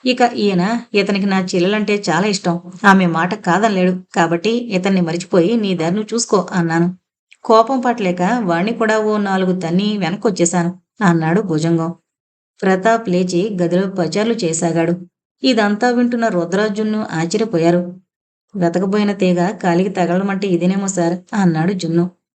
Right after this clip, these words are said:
"అవును, నిజమే" అన్నాడు రుద్ర నవ్వుతూ. పచార్లు చేస్తున్న ప్రతాప్ ఆగిపోయాడు. భుజంగానికి దగ్గరగా వచ్చి, "తాతయ్య, నువ్వెప్పుడైనా సూరన్న వాళ్ళ కుటుంబాన్ని కలిసి అమ్మమ్మ గురించి మాట్లాడావా?" అడిగాడు. "వాట్?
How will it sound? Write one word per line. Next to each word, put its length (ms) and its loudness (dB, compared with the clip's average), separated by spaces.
"అవును, 460 0
నిజమే" 380 0
అన్నాడు 420 2
రుద్ర 300 0
నవ్వుతూ. 540 -2
పచార్లు 380 2
చేస్తున్న 400 -2
ప్రతాప్ 540 -2
ఆగిపోయాడు. 760 0
భుజంగానికి 640 2
దగ్గరగా 460 0
వచ్చి, 460 -2
"తాతయ్య, 480 2
నువ్వెప్పుడైనా 640 2
సూరన్న 460 0
వాళ్ళ 200 0
కుటుంబాన్ని 500 -2
కలిసి 580 -2
అమ్మమ్మ 300 2
గురించి 240 -2
మాట్లాడావా?" 680 0
అడిగాడు. 440 2
"వాట్? 300 6